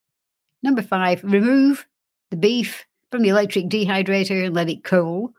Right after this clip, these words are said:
Then store it in an airtight container in the refrigerator for up to two weeks.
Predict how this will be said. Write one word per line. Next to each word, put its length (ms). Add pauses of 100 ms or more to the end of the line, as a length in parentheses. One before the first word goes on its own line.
(600)
Then 160
store 300
it 120
in 100
an 180
airtight 440
container 540
in 140
the 100
refrigerator 600
for 120
up 80
to 120
two 180
weeks. 420